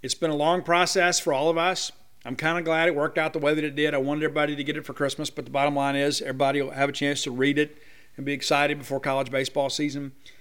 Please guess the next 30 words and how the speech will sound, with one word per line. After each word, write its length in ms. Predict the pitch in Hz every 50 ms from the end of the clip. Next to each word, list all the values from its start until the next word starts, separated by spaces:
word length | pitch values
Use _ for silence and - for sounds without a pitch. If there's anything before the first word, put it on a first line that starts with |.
| - - - - - -
Uh, 340 | - 135 135 135 135 135 - - -
I'll 100 | - 185
be 140 | 202 254 240
honest 280 | 220 247 262 240 -
with 100 | 196 175
you 60 | 156
guys. 280 | 143 156 151 151 147 -
Sometimes 500 | - 175 156 - 175 175 175 175 143 135
I'm, 260 | 156 143 143 147 143
uh, 260 | 139 135 131 131 127 120 - - - - - - - - - - - - - - - - - - - - - - -
sometimes 500 | - - 208 180 - 202 202 202 185 -
I 80 | 190 170
get 160 | 165 180 185
all 160 | 180 175 175
wound 280 | 170 170 175 175 175 160
up, 280 | 160 165 175 165 - -
man. 200 | 139 135 135 139
I 80 | 143
get, 300 | 139 147 147 139 - -
uh, 320 | 147 143 139 139 139 143 -
I 60 | 135
get 160 | 139 160 160
to 60 | 147 143
thinking 260 | - 151 147 143 139
about 220 | 131 135 131 131
how, 240 | 135 135 131 131 131
how 160 | 131 127 139
important 400 | 139 - - 139 156 160 143 143
it 80 | 135 143
was, 440 | 139 131 127 127 131 127 123 -